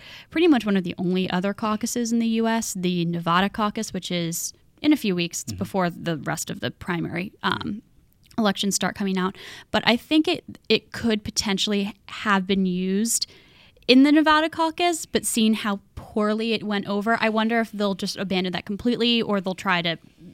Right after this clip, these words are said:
Speaker 1: make whatever patches are <laughs> necessary, fix whatever bugs, um, went wrong. But I guess we'll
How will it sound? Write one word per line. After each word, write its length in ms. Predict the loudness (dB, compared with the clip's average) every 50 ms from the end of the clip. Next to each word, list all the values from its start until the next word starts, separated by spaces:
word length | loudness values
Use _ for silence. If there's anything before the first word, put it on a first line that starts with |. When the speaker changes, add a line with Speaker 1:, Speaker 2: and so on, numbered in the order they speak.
| -6
Speaker 1:
make 300 | 0 2 4 4 4 2 2
whatever 260 | 2 2 2 0 -2
patches 460 | -2 0 0 0 2 2 2 4 6
are 100 | 6 6
<laughs> 120 | 4 4 2
necessary, 500 | -2 -4 -6 -4 -2 -2 0 0 0 -2
fix 320 | -2 0 -2 -2 -2 -2
whatever 240 | -2 0 0 0 0
bugs, 440 | 0 0 0 0 0 -2 -4 -6 -8 -10 -12 -16 -16 -16 -14 -4 2
um, 360 | 4 6 6 6 4 2 2
went 180 | 0 0 0 0
wrong. 260 | 0 0 0 0 -2
But 200 | -2 0 0 2
I 120 | 2 2 2
guess 240 | 2 0 -2 0 -2
we'll 200 | -2 -2 -2